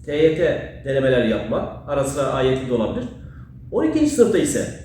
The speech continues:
başlarda her hafta ama ilerleyen zaman içinde belki haftada iki, üç, daha fazla, e, Y K S'ye yönelik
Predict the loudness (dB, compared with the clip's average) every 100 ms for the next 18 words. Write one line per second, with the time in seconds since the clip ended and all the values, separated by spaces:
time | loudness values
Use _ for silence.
0 | -18 -20 -6 -2 0 0 0 2 2 2
1 | 0 -2 -6 -10 -16 -10 -8 -6 -6 -6
2 | 0 2 2 -2 -8 -14 -18 -4 0 4
3 | 2 0 -2 -2 2 0 0 -4 -4 -4
4 | -2 -2 -2 -8 -6 -2 0 0 -4 -12
5 | -8 -4 -2 2 2 2 -2 -4 -12 -16
6 | -18 -18 -18 -12 -6 -4 -4 -6 2 6
7 | 6 4 0 0 0 2 6 6 4 2
8 | -4 -10